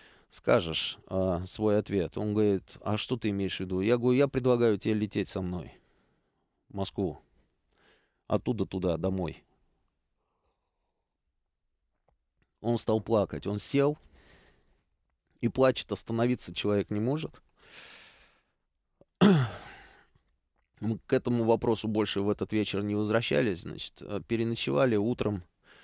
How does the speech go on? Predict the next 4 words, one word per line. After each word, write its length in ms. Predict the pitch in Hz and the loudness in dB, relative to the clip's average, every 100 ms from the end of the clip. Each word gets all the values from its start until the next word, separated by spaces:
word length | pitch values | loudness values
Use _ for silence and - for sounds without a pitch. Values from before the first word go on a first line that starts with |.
| - - _ _ _ - | -20 -20 _ _ _ -4
Утром, 540 | 117 120 104 98 76 _ | -2 0 0 -2 -6 _
а, 280 | - 101 98 | 0 2 2
он 200 | 98 104 | 2 2
уехал, 500 | 104 107 - 95 | 2 2 0 -2